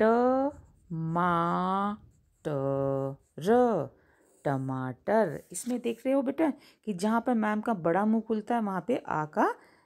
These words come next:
मात्रा लगती है और जहाँ छोटा मुंह खुलता है वहाँ पे आ की मात्रा नहीं लगती है।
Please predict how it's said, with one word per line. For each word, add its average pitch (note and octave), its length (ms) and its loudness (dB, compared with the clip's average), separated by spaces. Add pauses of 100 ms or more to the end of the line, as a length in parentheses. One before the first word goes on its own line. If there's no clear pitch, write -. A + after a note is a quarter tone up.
(140)
मात्रा D3+ 320 0
लगती E3 440 -4
है A3 100 -2
और C#4 120 0
जहाँ E3+ 300 -6
छोटा D#3 360 -8
मुंह G3 180 -6
खुलता G#3 320 -4
है D4 80 2
वहाँ F3 340 -6
पे D#3 80 -6
आ C3+ 160 -6
की - 180 -10
मात्रा G3+ 520 -2 (400)
नहीं E3+ 300 -2
लगती G#2 500 -12
है। - 80 -16